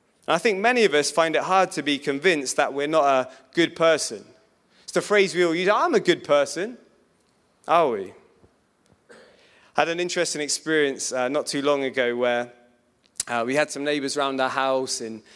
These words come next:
uh, I was chatting to one of them. She's an eighty-three-year-old lady, and, uh, we're just having a good chat, and she said, "Oh, I read your book." And I was like, "Oh, that's," I, I wrote a book earlier in the year, and she'd bought a copy, and she was like, "Yeah, I read, read your book." And I was like,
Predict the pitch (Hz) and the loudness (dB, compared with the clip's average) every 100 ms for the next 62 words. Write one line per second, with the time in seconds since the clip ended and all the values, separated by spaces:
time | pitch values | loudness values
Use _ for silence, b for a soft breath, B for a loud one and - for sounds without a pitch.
0 | b 101 95 - 160 143 135 131 135 131 | b -8 -6 -2 -2 -2 -6 -2 0 0
1 | 113 123 123 117 110 117 131 120 123 131 | -2 -2 -2 -6 -6 -4 -4 -4 -6 -4
2 | 127 123 120 123 123 123 117 120 113 107 | -2 0 0 0 -2 -2 -4 -4 -4 -6
3 | 104 - B 107 113 139 170 143 123 139 | -10 -18 B -10 -8 0 0 0 -6 -6
4 | 127 - 135 127 117 123 - 123 131 123 | -4 -2 0 0 -2 -4 -8 -4 0 -2
5 | 120 B B B B _ 180 214 247 202 | -4 B B B B _ 2 4 6 6
6 | 185 208 190 190 190 185 185 185 247 247 | 6 2 2 2 4 6 4 2 4 6
7 | 143 - - B B 135 160 170 165 127 | 4 -6 -20 B B -8 0 2 0 0
8 | 156 139 127 - - - 202 226 170 160 | 2 2 0 -10 -20 -12 -4 0 0 2
9 | 165 165 156 175 151 175 170 170 160 156 | 2 4 2 4 2 2 2 2 2 0
10 | 151 156 156 143 139 131 160 143 - 151 | 0 2 2 2 -2 2 2 2 2 0
11 | 147 151 147 127 120 143 135 151 202 185 | 0 -2 0 -2 -4 -4 -2 0 2 2
12 | 196 - B B 202 190 196 - 254 220 | 2 -2 B B 2 4 0 4 4 4
13 | 175 170 170 165 160 | 0 0 0 2 2